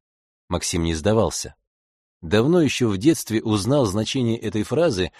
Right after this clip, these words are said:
но сейчас пытался хоть как-то вывести маму на разговор. Она рассеянно перевернула фотографию, кивнула и прошептала: «Великая тайна. Точнее,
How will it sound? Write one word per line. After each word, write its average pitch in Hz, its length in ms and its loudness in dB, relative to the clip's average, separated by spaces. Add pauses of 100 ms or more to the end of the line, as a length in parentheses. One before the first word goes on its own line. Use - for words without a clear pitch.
(120)
но 113 80 0
сейчас - 380 -2
пытался 156 420 0
хоть - 260 -4
как-то 156 420 0
вывести 147 460 -2
маму 135 320 2
на 135 100 2
разговор. 139 580 2 (320)
Она 123 340 2
рассеянно 127 640 0
перевернула 104 640 0
фотографию, 123 840 -2
кивнула 107 680 -2 (140)
и 101 100 -4
прошептала: 82 880 -6 (880)
«Великая 127 640 -2
тайна. 78 560 -6 (720)
Точнее, 123 600 -4